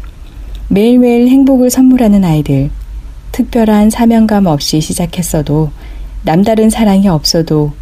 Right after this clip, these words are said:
영혼이 맑은 아이들과 함께하는 삶은 보람을 느끼게 하고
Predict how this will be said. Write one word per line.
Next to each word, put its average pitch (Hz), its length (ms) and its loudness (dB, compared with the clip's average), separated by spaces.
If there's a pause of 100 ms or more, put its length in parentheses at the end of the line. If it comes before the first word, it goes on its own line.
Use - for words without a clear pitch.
(140)
영혼이 190 340 2
맑은 156 360 0
아이들과 170 400 0
함께하는 202 500 2
삶은 151 480 0 (360)
보람을 214 400 2
느끼게 160 380 -2
하고 156 500 -2